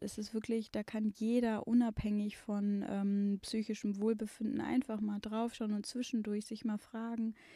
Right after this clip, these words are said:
ist da irgendwas? Ähm, geht's meinem inneren Kind gut? Gibt's da irgendwas, was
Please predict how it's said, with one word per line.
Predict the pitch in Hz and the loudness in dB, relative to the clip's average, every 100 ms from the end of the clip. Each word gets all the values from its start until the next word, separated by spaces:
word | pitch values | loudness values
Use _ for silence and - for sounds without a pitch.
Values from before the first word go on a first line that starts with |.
| - - _ | -20 -20 _
ist | - 311 - | -2 -2 2
da | 247 - | 0 2
irgendwas? | 226 226 214 214 202 214 - - - | 2 2 2 0 0 -2 -6 -12 -6
Ähm, | 233 226 233 | -2 0 0
geht's | 277 277 | 0 0
meinem | 254 240 | 2 2
inneren | 240 226 226 220 | 2 2 2 2
Kind | 214 220 214 - | 0 -2 -4 -8
gut? | - 254 254 247 240 - | -2 4 6 6 4 0
Gibt's | - 226 - | -4 -4 -4
da | - - | -6 -2
irgendwas, | 214 220 208 208 | 0 2 0 -2
was | 220 | -6